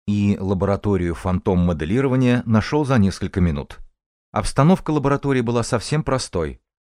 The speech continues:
Странный белоствольный лес заполнял ее всю, оставив свободным только небольшой пятачок посередине, над которым висела угрюмая, многоугольная бугристая глыба черного человека. Голова,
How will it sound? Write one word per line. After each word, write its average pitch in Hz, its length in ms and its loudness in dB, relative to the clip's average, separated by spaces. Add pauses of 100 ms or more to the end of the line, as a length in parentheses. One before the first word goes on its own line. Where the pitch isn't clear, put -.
(120)
Странный 95 580 0
белоствольный 87 720 -2
лес 110 280 -2
заполнял 98 640 0
ее 90 240 -2
всю, 90 420 -6 (240)
оставив 95 580 -2
свободным 107 520 2
только 110 320 -2
небольшой 98 420 2
пятачок 123 500 -4
посередине, 92 680 -2 (360)
над 92 180 0
которым 92 420 -2
висела 87 360 -4
угрюмая, 110 720 0 (240)
многоугольная 90 960 0
бугристая 76 640 -8
глыба 82 340 -6
черного 76 480 -6
человека. 69 640 -8 (420)
Голова, 76 640 -2